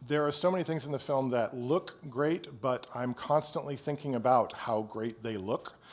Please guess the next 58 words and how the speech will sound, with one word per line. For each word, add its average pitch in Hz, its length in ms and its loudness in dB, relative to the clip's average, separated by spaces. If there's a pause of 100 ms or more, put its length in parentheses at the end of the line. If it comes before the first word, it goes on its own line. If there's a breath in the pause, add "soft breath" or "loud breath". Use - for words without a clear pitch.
(280 loud breath)
I 120 80 2
know 127 160 6
I've 143 160 8
quoted 143 280 6
this 135 140 2
before 123 440 0
where, 107 240 0
where 117 160 -4
Michael 120 280 0
Caine 120 320 -2
says, 107 260 -2
"If 107 160 -10
you 175 100 4
are 180 80 6
watching 151 340 4
this 123 200 -4
movie 113 320 -2
and 104 120 -6
thinking, 104 480 -4
'Michael 127 300 4
Caine 131 300 -2
is 95 100 -4
giving 104 240 -4
a 98 60 -4
great 120 260 -4
performance,' 101 640 -6 (260 loud breath)
then 113 120 0
I 107 100 4
have 98 120 -2
failed." - 540 -2 (540 loud breath)
Um, 95 420 0 (640)
my 135 220 2
suspension 143 520 0
of 110 60 -4
disbelief 120 580 -4
never 117 260 -4
even 98 200 -4
happened 107 420 -4
in 85 120 -10
this 82 180 -10
movie 82 260 -14
because 110 280 -10
I 107 40 -6
was 95 140 -6
so 131 160 0
busy 120 220 0
thinking, 104 400 -10
"Wow, 240 360 12
how 165 120 12
did 165 120 4
they 170 120 2
do 196 160 -2
that? 123 340 0
How 123 100 -4
did 135 120 -2
they 147 100 0
do 165 200 -4
that?" 185 380 2